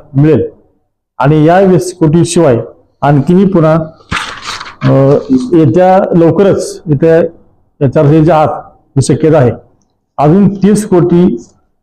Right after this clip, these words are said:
आपल्या फलटण नगरपालिकेचे मिळणार आहेत. त्यामुळे मी, आणि ते तीस कोटीच्या मध्ये आणखी आपल्याला काही प्रमुख, अ, आपल्याला कामं ते घ्यायची आहेत, जेणेकरून फलटणच्या एक, अ, नगरपालिकेमध्ये एक वै-, वैभवाची भर पडेल,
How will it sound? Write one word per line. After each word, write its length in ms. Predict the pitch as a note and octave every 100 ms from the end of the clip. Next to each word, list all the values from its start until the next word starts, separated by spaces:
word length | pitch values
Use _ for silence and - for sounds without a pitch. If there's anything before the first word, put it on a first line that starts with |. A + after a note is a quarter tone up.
| _
आपल्या 180 | C3 D3 -
फलटण 240 | C3+ D#3+
नगरपालिकेचे 680 | D#3 D3 C3 C3+ C3 B2 D3+
मिळणार 280 | C#3+ C3+ B2+
आहेत. 220 | B2 B2+ - - _ _ _ _ _ _ _ _
त्यामुळे 240 | B2 C3+ C#3+
मी, 480 | D3+ E3 E3 - - - - -
आणि 220 | - D3 C3+
ते 140 | E3
तीस 300 | D#3+ E3 D#3
कोटीच्या 240 | E3 D#3
मध्ये 260 | E3+ E3 E3+
आणखी 300 | E3 C#3+ E3+
आपल्याला 220 | E3 E3
काही 180 | E3 E3
प्रमुख, 320 | E3 D3+ D#3
अ, 220 | D3+ D#3 D#3 D#3 F3
आपल्याला 220 | C#3+ D3 D3
कामं 280 | D3 C#3
ते 40 | C#3
घ्यायची 300 | C#3 C3 D#3
आहेत, 160 | D#3+ - _ _ _ _ _ B2+
जेणेकरून 420 | D3 D3+ E3+ E3
फलटणच्या 440 | D3 C3 D3+ D3
एक, 140 | D#3+ E3
अ, 880 | D#3+ E3 - - _ _ _ _ C3+ C3+ C3+ C3 -
नगरपालिकेमध्ये 840 | C#3+ D3 D3 D3+ D3 D3+ D3+ D#3
एक 240 | D#3 D#3 C3+
वै-, 200 | D3 A#2+
वैभवाची 500 | C#3+ C#3+ D3+ D#3 E3
भर 240 | D3+ C#3 D3
पडेल, 380 | D3+ D3 A2+